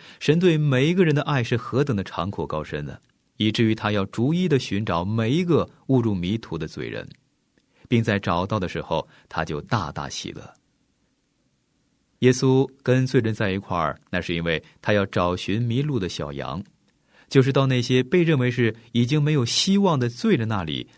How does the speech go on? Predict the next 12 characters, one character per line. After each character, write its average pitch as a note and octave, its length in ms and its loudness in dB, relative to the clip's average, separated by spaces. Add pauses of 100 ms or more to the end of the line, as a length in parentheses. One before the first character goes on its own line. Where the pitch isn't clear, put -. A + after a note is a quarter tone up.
把 F#2+ 160 2
神 G#2+ 240 -2
国 F#2+ 160 -2
的 F#2 80 -2
福 - 260 -6
音 A2 400 -2
去 E2+ 240 -4
带 D2+ 160 -10
给 B1+ 100 -12
他 - 200 -16
们。 - 120 -20 (2000)
好， - 180 -6